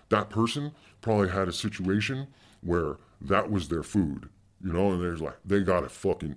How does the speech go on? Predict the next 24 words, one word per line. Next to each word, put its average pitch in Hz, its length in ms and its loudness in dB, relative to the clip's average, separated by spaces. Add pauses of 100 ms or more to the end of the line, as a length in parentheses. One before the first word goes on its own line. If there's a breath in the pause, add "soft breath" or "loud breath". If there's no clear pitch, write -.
eat 98 300 -4
no 73 200 -10
matter 76 360 -4
fucking 69 680 -6
what. 78 260 -4
And 71 100 -18
so 78 100 -8
that's 85 380 -8 (800 soft breath)
how 104 240 4
I 101 280 4 (380)
got 92 280 4 (200)
out 98 240 4
of 76 340 -4 (380)
that 80 260 -2
shit, - 460 -6
that 69 260 -4
my 76 140 -8
fucked - 560 -6 (400)
childhood. 80 480 -2
I - 20 -2
mean, 95 180 0
I 92 100 -2
can - 80 -16
talk, - 420 -8